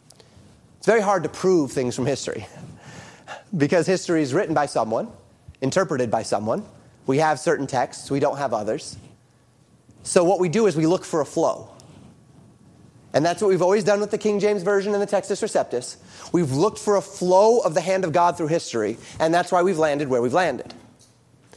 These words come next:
And in the same way, we'll see a little bit of a flow this evening. And that's what we're gonna be looking for. It may not be convincing to you, and I'm fine with that. But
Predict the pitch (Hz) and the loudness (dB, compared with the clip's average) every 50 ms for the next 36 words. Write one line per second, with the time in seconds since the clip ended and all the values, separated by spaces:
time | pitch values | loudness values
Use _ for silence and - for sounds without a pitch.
0 | - - - - - - - - - - - 190 202 208 208 208 202 - 247 240 | -20 -20 -20 -20 -20 -20 -20 -20 -12 -2 -2 0 2 2 0 0 0 0 2 2
1 | 262 269 240 233 208 190 196 185 196 190 - 226 208 185 185 196 208 202 220 208 | 2 2 4 4 4 4 2 2 0 -2 0 0 2 2 2 2 2 2 0 0
2 | 220 208 - - - 208 220 208 156 123 101 - - - - - - - - - | -2 -4 -6 -6 0 2 4 4 4 2 0 -2 -6 -10 -16 -20 -20 -20 -20 -20
3 | - _ - 147 135 - 147 127 113 101 80 71 110 - - - - - - - | -14 _ -2 -2 -2 0 -2 -2 -2 -2 -4 -6 -8 -14 -20 -20 -20 -20 -20 -20
4 | - - - - - - - 170 180 196 208 220 - - 247 214 220 208 190 196 | -20 -20 -20 -20 -8 0 2 2 4 4 2 0 2 2 2 4 4 4 2 2
5 | 190 180 185 180 185 180 - 156 139 - - 120 113 113 139 170 - - - - | 2 2 2 2 2 0 0 -4 -4 -2 -2 0 0 0 -2 -4 -8 -18 -20 -20
6 | - - - - - - - _ - _ _ _ - - - 185 196 190 190 196 | -18 -18 -18 -16 -18 -20 -20 _ -20 _ _ _ -4 0 2 2 4 4 4 4
7 | 208 202 165 208 - - 196 180 185 196 196 220 214 - 214 214 214 226 226 202 | 2 2 2 0 -2 0 0 0 0 0 0 -2 -2 -2 0 2 2 2 4 2
8 | 196 196 190 - 196 185 175 139 117 - 85 - - - - - - - - - | 2 0 2 2 0 2 0 -2 -2 -6 -8 -8 -8 -18 -20 -20 -20 -20 -20 -20
9 | - _ - - - _ _ _ - _ - - - - - - _ - - - | -20 _ -20 -20 -20 _ _ _ -20 _ -20 -20 -20 -20 -20 -20 _ -20 -20 -20
10 | - - - - - - - - - - - - 123 113 175 170 160 160 156 | -20 -20 -20 -20 -20 -20 -20 -20 -20 -20 -18 -6 2 4 4 6 6 4 0